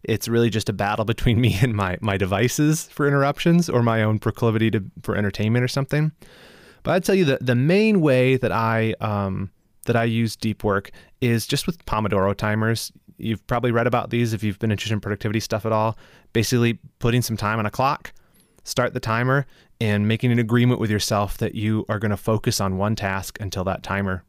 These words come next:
buzzes. That really is it. I mean, I have a little device here sitting in front of me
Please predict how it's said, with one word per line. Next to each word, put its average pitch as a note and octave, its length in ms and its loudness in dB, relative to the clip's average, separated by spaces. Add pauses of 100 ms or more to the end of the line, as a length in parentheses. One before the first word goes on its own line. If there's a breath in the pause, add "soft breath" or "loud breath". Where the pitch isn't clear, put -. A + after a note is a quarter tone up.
(120)
buzzes. F#2+ 460 -6 (580 soft breath)
That D#3 340 -2
really C#3+ 320 2
is A2+ 300 0 (160)
it. G#2 260 -2
I G#2 140 -2
mean, A2 180 0
I A2 80 0
have A2+ 80 -2
a A#2 60 -2
little A2 280 0 (120)
device G#2+ 360 -4
here A2 100 -4
sitting G#2+ 240 -2
in G2+ 60 -2
front A2 180 -2
of G#2 60 0
me G2 200 -2